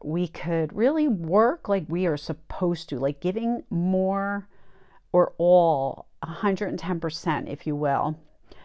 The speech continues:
And a great verse to accompany this is Colossians three twenty-three.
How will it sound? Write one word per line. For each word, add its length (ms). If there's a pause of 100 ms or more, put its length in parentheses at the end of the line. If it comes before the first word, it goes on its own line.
(100)
And 100
a 40
great 360
verse 320
to 140
accompany 840 (460)
this 320
is 120
Colossians 720 (160)
three 300
twenty-three. 800